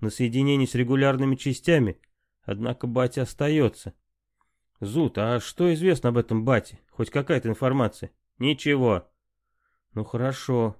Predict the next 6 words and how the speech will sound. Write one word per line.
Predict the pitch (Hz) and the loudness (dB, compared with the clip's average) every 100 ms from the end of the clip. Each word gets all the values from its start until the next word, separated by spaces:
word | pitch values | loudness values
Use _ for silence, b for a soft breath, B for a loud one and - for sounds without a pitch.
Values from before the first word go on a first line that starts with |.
| - | -8
а | 104 | -6
куда | - 139 160 147 | -4 -2 2 2
он | 107 92 | 0 -2
потом | - 120 135 110 | -4 -2 0 0
делся?» | 117 113 - - - _ | 0 -2 -2 -14 -20 _
«Неизвестно». | - 120 135 131 135 117 - 113 | -4 -2 0 2 2 2 0 -4